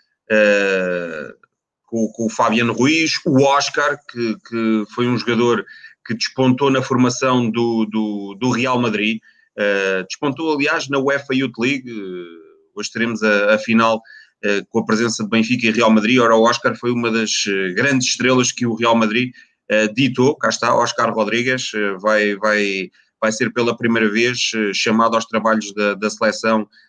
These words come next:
eh, nacional de, de Espanha, mas acho que, que é natural, é normal, eh, haver esta,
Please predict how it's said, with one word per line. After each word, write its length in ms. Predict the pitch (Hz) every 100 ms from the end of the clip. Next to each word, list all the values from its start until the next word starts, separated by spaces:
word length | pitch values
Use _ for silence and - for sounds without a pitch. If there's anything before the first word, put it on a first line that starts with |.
| _ _
eh, 140 | 101
nacional 560 | 104 110 117 117 110 107
de, 340 | 104 101 98
de 140 | 92 95
Espanha, 500 | - 120 120 143 143 -
mas 140 | 151
acho 220 | 147 - -
que, 340 | 135 131 123 -
que 340 | 123 120 117
é 100 | 113
natural, 540 | 123 127 127 113 110 117
é 40 |
normal, 580 | 120 120 113 113 110 123 127 _ _ _ 113
eh, 380 | 110 107 92
haver 560 | 113 113 123 117 110 -
esta, 380 | 117 107 -